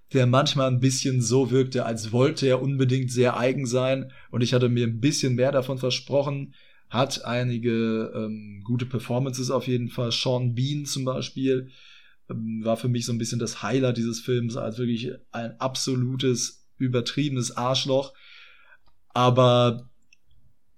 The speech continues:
insgesamt muss ich sagen, hat er, ist er ein bisschen hinter meinen Erwartungen zurückgeblieben. Fand ich jetzt dann letzten Endes nicht so besonders, obwohl ich mich sehr darauf gefreut hatte.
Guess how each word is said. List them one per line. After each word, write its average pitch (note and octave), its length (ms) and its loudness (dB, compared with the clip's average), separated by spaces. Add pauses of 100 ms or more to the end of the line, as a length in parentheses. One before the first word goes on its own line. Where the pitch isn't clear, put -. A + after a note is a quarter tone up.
(640)
insgesamt C3+ 600 2
muss B2 140 0
ich A#2+ 120 -2
sagen, A#2+ 520 0 (100)
hat B2+ 200 -2
er, A#2 340 0
ist C3 200 -4
er C3+ 60 4
ein B2 100 4
bisschen B2+ 380 4
hinter A#2+ 300 2
meinen A2 220 -2
Erwartungen A2+ 460 -4
zurückgeblieben. A2 960 -2
Fand A#2+ 220 -2
ich A2 80 -2
jetzt A#2 220 -4
dann B2 100 -2
letzten B2+ 280 -4
Endes B2 280 -2
nicht A#2 180 -2
so B2 140 0
besonders, A#2 420 -2
obwohl A2 240 -4
ich A2+ 60 -6
mich A2+ 160 -2
sehr A2+ 120 -2
darauf A2 220 0
gefreut A2+ 340 -4
hatte. A#2+ 280 -2